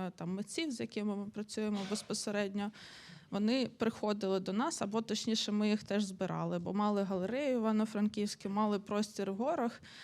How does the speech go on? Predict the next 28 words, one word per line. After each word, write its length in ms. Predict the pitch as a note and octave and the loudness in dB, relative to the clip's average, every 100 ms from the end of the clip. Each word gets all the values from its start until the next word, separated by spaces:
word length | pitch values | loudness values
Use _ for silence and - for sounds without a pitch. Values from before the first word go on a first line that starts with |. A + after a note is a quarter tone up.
| - - - | -18 -14 -8
Тобто 240 | G#3 G#3 | -4 -4
це, 160 | G#3 A#3+ | 0 2
можливо, 400 | A3+ A#3 A3 G#3 | 2 2 2 0
десь 200 | G3+ G#3 | 0 0
до 140 | A3 | -2
питання, 500 | - G#3+ A3+ A#3+ A3+ | -6 0 2 4 4
як 280 | G#3+ A3 A3+ | 2 0 -2
визначалась 640 | G#3+ G#3+ G#3+ G#3+ G3+ G#3 | -2 -2 -2 -2 0 -2
проблема, 680 | - G#3 G3+ C4 G#4 C4 A3+ A3+ - - - | -4 -6 -2 -2 0 2 0 0 -10 -10 -10
що 360 | - A3+ G#3+ G#3+ - - - | -6 0 0 -2 -12 -20 -6
цей 160 | - | -2
конкретний 600 | D4+ C4 B3+ A#3+ A#3 A3+ | -2 -2 -2 -2 -2 -2
проєкт, 540 | A3 A#3 A#3 A#3 - - | -2 0 2 0 -2 -2
він 180 | C4 B3 | 2 2
був 300 | A#3 A#3+ - - - - - - | 2 0 -2 -18 -20 -20 -18 -4
реакцією 580 | G#3 A#3 B3 - G#3+ G#3+ | 0 2 0 -2 2 4
на 100 | G#3+ | 4
те, 180 | A3+ | 2
що 220 | A#3+ - A3 | 0 2 2
ми 120 | G#3 | 2
бачимо, 520 | G#3 E4 - A#3+ G#3+ | 2 0 0 2 2
те, 160 | G#3+ B3 | 2 -2
що 200 | - A3+ | 0 2
нам 200 | A3 A3 | 4 2
говорять 540 | G#3 G#3 A#3+ G#3 G#3+ | 2 0 0 -2 -2
наші 300 | A3 A3+ G#3 | -2 0 0
митці. 460 | G3+ G#3 - D#3 E3+ - - - _ _ _ - - - - | 0 -2 -4 -4 -4 -10 -20 -20 _ _ _ -14 -14 -6 0
І... 360 | A3+ B3 B3 | 2 4 4